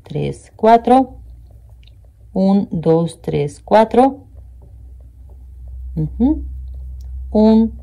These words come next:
dos, tres. Y vamos en esta burbujita.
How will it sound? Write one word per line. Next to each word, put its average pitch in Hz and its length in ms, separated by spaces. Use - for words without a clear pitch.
dos, 151 540
tres. 294 520
Y - 80
vamos 196 500
en 156 80
esta - 180
burbujita. 214 760